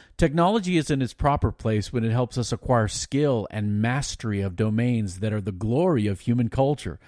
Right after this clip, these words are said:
Sports, music, the arts, cooking, writing, accounting. How about that?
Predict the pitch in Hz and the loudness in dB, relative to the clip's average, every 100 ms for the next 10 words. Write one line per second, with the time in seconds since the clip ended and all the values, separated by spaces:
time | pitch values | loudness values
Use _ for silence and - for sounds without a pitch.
0 | - _ - - 127 113 - - 110 123 | -20 _ -12 -2 0 0 -2 0 6 6
1 | 98 - 101 107 120 98 - - 139 - | 4 -4 -2 2 2 0 -6 -2 -2 0
2 | 104 87 90 113 131 98 - - 127 170 | -4 -4 -2 0 0 -2 -8 -6 0 2
3 | 160 104 90 120 110 110 131 107 | 2 0 -6 -6 -4 -2 0 0